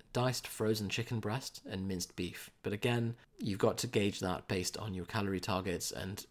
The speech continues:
with minced meats in general, very easy to go over your fat intake.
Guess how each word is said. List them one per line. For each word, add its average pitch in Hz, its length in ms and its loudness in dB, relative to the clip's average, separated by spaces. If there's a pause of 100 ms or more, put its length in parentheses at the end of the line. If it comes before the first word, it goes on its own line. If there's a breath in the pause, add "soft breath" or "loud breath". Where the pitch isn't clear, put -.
(120)
with 110 460 0
minced 117 460 0
meats 110 240 0
in 98 100 0
general, 110 500 2
very 110 300 2
easy 98 240 0
to 104 120 -4
go 104 180 0
over 101 260 -2
your 90 140 0
fat - 280 -8
intake. - 460 -10